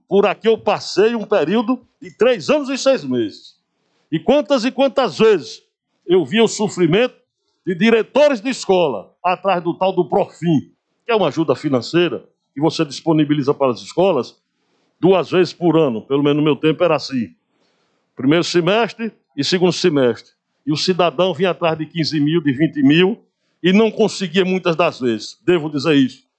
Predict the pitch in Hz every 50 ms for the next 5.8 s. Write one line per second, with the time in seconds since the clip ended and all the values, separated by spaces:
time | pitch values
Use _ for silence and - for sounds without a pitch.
0 | _ _ _ - 156 147 - 165 156 170 165 156 143 - 165 151 - - 170 160
1 | 127 - 156 165 160 156 135 - - - 165 156 156 147 151 135 - - _ _
2 | _ _ _ _ _ _ _ _ - 151 147 - - - - 220 247 220 - 220
3 | 196 _ _ _ _ _ _ _ _ _ _ _ _ - 233 233 226 226 226 214
4 | 190 208 202 175 208 196 220 220 - - - 196 175 196 214 196 - - 220 -
5 | 220 214 202 208 196 190 185 - - 175 - 147 139 135 123 104